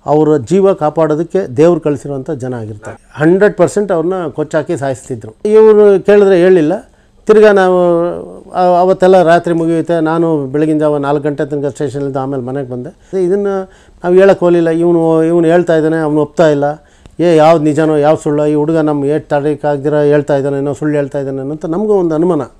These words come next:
ಯಾಕಂದರೆ ಹುಡುಗ ಮಾತ್ರ ಹೇಳ್ತಾನೆ, ಅವ್ನ ಜೊತೆಲೇ ಇವನು ಬಂದಿದ್ದ ಅಂತಾನೆ, ಅವನು, "ಇಲ್ಲ, ನಾನು ಬಂದೇ ಇಲ್ಲ, ನಾನು ನೋಡೇ ಇಲ್ಲ ಈ ಜಾಗ" ಅಂತ ಅವನು ಹೇಳ್ತಾ ಇದ್ದಾನೆ.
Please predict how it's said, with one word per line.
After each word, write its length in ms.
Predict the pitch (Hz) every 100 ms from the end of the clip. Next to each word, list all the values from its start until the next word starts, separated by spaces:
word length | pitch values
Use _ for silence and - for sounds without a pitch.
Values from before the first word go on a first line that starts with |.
| _ _ _ _ _ 151
ಯಾಕಂದರೆ 200 | 180 175
ಹುಡುಗ 220 | 160 190
ಮಾತ್ರ 260 | 190 185
ಹೇಳ್ತಾನೆ, 460 | 185 175 175 156 135
ಅವ್ನ 160 | 156 147
ಜೊತೆಲೇ 380 | 160 190 180
ಇವನು 220 | 165 185 180
ಬಂದಿದ್ದ 300 | 170 175 165
ಅಂತಾನೆ, 300 | 170 180 180
ಅವನು, 200 | 165 160
"ಇಲ್ಲ, 220 | 175 160
ನಾನು 200 | 151 139
ಬಂದೇ 280 | 143 156 165
ಇಲ್ಲ, 160 | 156
ನಾನು 180 | 151 135
ನೋಡೇ 240 | 147 160
ಇಲ್ಲ 160 | 160 151
ಈ 60 | 139
ಜಾಗ" 220 | 151 147
ಅಂತ 200 | 143 147
ಅವನು 200 | 147 160
ಹೇಳ್ತಾ 240 | 139 135
ಇದ್ದಾನೆ. 280 | 123 113